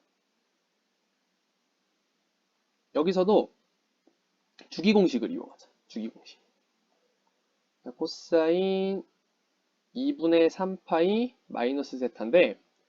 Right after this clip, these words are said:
일단은 어, 음각 공식 이용해봐. 음각 공식. 코사인은, 아, 쌤이 주기 공식이라 그랬나? 어, 미안해.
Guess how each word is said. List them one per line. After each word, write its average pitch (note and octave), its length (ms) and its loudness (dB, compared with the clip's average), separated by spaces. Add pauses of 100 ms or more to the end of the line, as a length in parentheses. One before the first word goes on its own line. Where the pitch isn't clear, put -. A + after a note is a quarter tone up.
(240)
일단은 F3 520 4 (960)
어, A2+ 460 -8 (1800)
음각 G3+ 240 4
공식 E3 320 2
이용해봐. G2 260 -6
음각 - 260 -4
공식. D#3 380 0
코사인은, A3+ 720 4 (400)
아, G#2 60 -14
쌤이 D3+ 240 -2
주기 E3+ 240 -2
공식이라 B2+ 380 0
그랬나? C3 280 -10 (420)
어, - 220 -16 (140)
미안해. A#2+ 420 -4